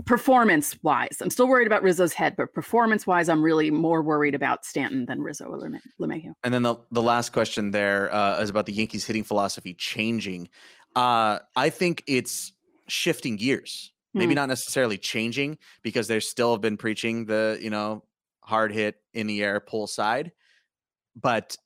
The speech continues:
Speaker 2: the, the philosophy is now,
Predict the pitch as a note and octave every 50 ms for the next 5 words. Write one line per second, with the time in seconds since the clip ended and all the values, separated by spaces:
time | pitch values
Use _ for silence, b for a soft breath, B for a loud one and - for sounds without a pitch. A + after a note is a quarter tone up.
0 | _ - A2 A#2+ A2+ A2+ A2 A2 G#2+ G#2+ G#2+ - _ _ A#2 G#2+ A2+ G#2+ G#2 G2+
1 | G2 - - A#2 G#2+ A2+ A#2 C3+ C#3+ - - C#3 - - - B2+ A#2 A2 A2 G#2+
2 | G#2+ G2+ - _ _ _ _ _ _ _ - B2 A2+ G#2+ - - - G#2+ G#2+ G#2+
3 | A2+ A#2 A2+ A2+ A2+ A2 G#2+ G#2+ G#2 G2+